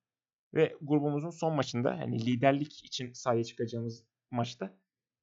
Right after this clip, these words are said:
e, yirmi dört Ağustos günü, e, yirmi dört Ağustos Perşembe günü akşam sekizde Almanya ile oynuyor olacağız. Yani büyük bir ihtimalle iki takım da daha önceki maçlarında bir sürpriz yaşamayacak buraya gelene kadar. İki takım da dört galibiyetle grup liderliği için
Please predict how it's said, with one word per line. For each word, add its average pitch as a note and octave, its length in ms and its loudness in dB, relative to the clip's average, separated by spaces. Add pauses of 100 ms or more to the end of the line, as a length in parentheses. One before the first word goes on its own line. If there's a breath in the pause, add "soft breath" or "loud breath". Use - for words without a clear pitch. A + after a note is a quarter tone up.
e, - 80 0
yirmi C#3+ 340 2
dört C#3 200 4
Ağustos B2 420 0
günü, D3 260 -4 (460)
e, - 60 -2
yirmi B2 300 -2
dört B2 160 2
Ağustos B2 320 -4
Perşembe B2+ 420 2
günü E3 220 -10
akşam C#3+ 300 0
sekizde D3+ 420 -8
Almanya C3 440 6
ile A#2 120 2
oynuyor A#2 280 -2
olacağız. - 420 -6 (600)
Yani B2 140 4
büyük F#3 180 0
bir D#3 60 4
ihtimalle D3 640 2
iki - 180 2
takım C#3+ 340 4
da E3 300 2
daha C3+ 160 8
önceki C#3 200 -4
maçlarında C3+ 360 0
bir C3 40 -12
sürpriz C3+ 320 -6
yaşamayacak B2+ 480 -4
buraya B2 160 2
gelene A#2+ 300 -2
kadar. - 180 -4
İki - 200 -16
takım C#3+ 260 -4
da D3+ 140 -6
dört D3+ 220 2
galibiyetle C3 640 4
grup C#3+ 260 2
liderliği C3 440 6
için E3+ 260 -8